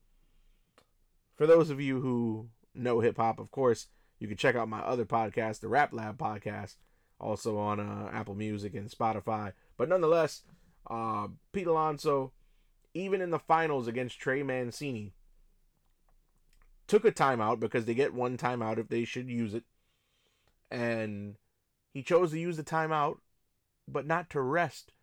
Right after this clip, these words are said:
but to amp up the crowd. And, uh, Pete, it just looks so easy for him, where guys like Shohei struggled, visibly tired.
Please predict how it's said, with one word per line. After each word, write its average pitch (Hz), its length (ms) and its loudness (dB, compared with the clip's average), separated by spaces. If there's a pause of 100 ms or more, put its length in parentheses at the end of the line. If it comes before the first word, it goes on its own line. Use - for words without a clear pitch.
(420)
but 123 140 -6
to 123 200 -10
amp 147 280 0
up 156 180 -4
the 120 100 -6
crowd. 113 520 0 (760)
And, 117 540 -6
uh, 101 500 -6 (1200)
Pete, 175 400 -8 (1600)
it 139 100 2
just 156 220 0
looks 190 220 -4
so 180 280 -4
easy 147 380 -8
for 113 140 -6
him, 107 200 -6
where 107 120 -4
guys 135 380 0
like 120 380 -2 (720)
Shohei 131 560 2
struggled, 135 640 0 (140)
visibly 127 480 0
tired. 131 540 2